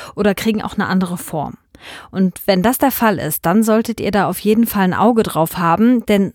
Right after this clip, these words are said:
so kann sich Hautkrebs äußern. Deshalb ist, wie bei vielen anderen Krebsarten auch, die Vorsorgeuntersuchung bei Hautkrebs ziemlich wichtig. Und genau darüber sprechen wir jetzt mal ein bisschen ausführlicher mit Tanja Walter.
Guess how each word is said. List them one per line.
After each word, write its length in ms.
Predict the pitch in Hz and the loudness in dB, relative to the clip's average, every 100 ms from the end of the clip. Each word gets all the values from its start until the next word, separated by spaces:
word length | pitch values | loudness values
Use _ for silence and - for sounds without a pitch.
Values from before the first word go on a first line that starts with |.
| _ | _
so 360 | 180 202 254 254 | -2 2 2 0
kann 240 | 247 240 | 0 2
sich 260 | 226 220 - | 2 0 0
Hautkrebs 600 | 214 - - 151 - - | -2 -2 -8 -8 -8 -8
äußern. 500 | 139 135 156 - 156 - - - - | -6 -4 -4 -6 -10 -14 -16 -16 -2
Deshalb 360 | 220 220 247 185 | -2 0 -2 0
ist, 300 | 220 254 - | 0 0 -6
wie 260 | 208 190 214 | -8 -2 0
bei 220 | 196 190 | 2 0
vielen 320 | - 226 214 | 2 2 2
anderen 400 | 135 214 202 202 | 2 0 2 0
Krebsarten 560 | - 220 - - - - | 2 -2 0 -2 -2 -2
auch, 400 | 139 190 254 - | 0 2 2 -2
die 260 | - 220 220 | -4 -2 -2
Vorsorgeuntersuchung 1200 | - 247 277 233 185 - 180 196 175 170 202 196 | 0 2 2 2 0 -4 -4 -4 -6 -4 -2 0
bei 220 | 185 180 | 0 0
Hautkrebs 560 | 220 - 202 220 - | -2 -2 -6 -6 -8
ziemlich 420 | - 262 262 240 - | -2 2 2 0 -6
wichtig. 480 | 156 - - - - - - - | -10 -10 -16 -16 -16 -16 -16 -6
Und 140 | 214 226 | 0 2
genau 180 | 240 254 | 2 4
darüber 320 | 277 262 233 | 2 2 0
sprechen 380 | - 240 254 226 | 0 -2 0 2
wir 80 | |
jetzt 200 | 226 220 | 2 0
mal 100 | 208 | 0
ein 80 | 185 | 0
bisschen 260 | 180 214 147 | 0 -2 -4
ausführlicher 720 | 170 - 208 220 202 180 196 | -6 0 2 2 0 0 0
mit 440 | - 226 233 - | 2 0 0 -6
Tanja 460 | - 226 254 254 202 | -4 2 4 4 2
Walter. 400 | 156 180 - | 2 0 -2